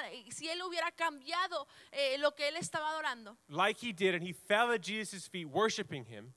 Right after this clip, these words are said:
Speaker 1: y, y como él lo hizo y se cayó ante los pies de Jesús y lo empezó a adorar,
Speaker 2: that was the birthplace of his freedom.
Speaker 1: eso fue el lugar donde empezó a nacer su libertad.
Speaker 2: And so again, another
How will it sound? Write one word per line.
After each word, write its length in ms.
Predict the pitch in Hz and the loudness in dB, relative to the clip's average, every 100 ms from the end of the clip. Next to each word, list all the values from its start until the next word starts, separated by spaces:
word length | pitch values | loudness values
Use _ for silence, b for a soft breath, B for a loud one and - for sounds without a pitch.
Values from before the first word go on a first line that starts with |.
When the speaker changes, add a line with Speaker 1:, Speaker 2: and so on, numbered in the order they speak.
| - | -12
Speaker 1:
y, 380 | 285 294 269 277 | -8 -6 -6 -8
y 40 | 240 | -4
como 240 | - 302 | -2 0
él 80 | 311 | 0
lo 100 | 339 | -2
hizo 240 | 370 370 349 | -4 -6 -8
y 60 | |
se 140 | 330 320 | -8 -4
cayó 260 | 285 302 | -4 -4
ante 160 | 349 349 | -6 -6
los 180 | 311 - | -6 -6
pies 200 | 330 349 | -8 -8
de 100 | 359 | -8
Jesús 500 | 302 - 339 349 - | -8 -8 -6 -6 -6
y 60 | |
lo 80 | 294 | -4
empezó 300 | 277 269 302 | -4 -4 -2
a 20 | |
adorar, 320 | 311 330 254 254 _ - | 0 0 -2 -8 _ -2
Speaker 2:
that 220 | 180 196 | 4 6
was 140 | 202 180 | 6 2
the 100 | 185 | 2
birthplace 640 | - 208 202 - 175 151 | 6 4 4 2 0 0
of 100 | 170 | -2
his 160 | 185 - | -2 -2
freedom. 380 | 202 247 170 - _ - | -2 0 -2 -6 _ 2
Speaker 1:
eso 320 | 294 339 370 | 2 2 -4
fue 240 | - 359 392 349 | -4 -2 -2 -2
el 100 | 330 | -4
lugar 360 | 302 277 302 339 | -6 -4 -4 -4
donde 140 | 302 302 | -6 -10
empezó 380 | 277 262 262 320 | -6 -6 -4 -4
a 60 | |
nacer 600 | 330 269 262 - 339 294 262 | -2 -4 -4 0 2 2 0
su 180 | - | -6
libertad. 540 | 339 302 247 - 185 - _ B | -6 -6 -8 -8 -14 -16 _ B
Speaker 2:
And 120 | 160 | 0
so 160 | 202 202 | 6 6
again, 300 | 180 202 214 | 6 4 4
another 560 | 175 175 214 247 220 | 4 4 4 4 2